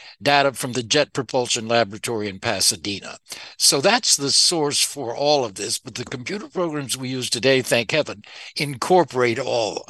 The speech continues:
of this and make our charts much more accurate and much less time-consuming to set up so that you can spend more time analyzing them, getting something out of them.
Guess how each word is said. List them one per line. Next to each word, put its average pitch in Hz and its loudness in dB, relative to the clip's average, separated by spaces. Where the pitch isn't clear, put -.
of 104 -12
this - 0
and 127 -4
make 143 2
our 117 -2
charts 147 2
much 143 0
more 170 -2
accurate 127 0
and 117 -6
much 139 2
less 120 2
time-consuming 123 -2
to 107 -4
set 120 4
up 120 0
so 131 0
that 107 -8
you 104 -12
can 110 -8
spend 113 -2
more 135 -2
time 95 -6
analyzing 170 0
them, - -20
getting 143 0
something 123 0
out 120 -2
of 85 -18
them. - -20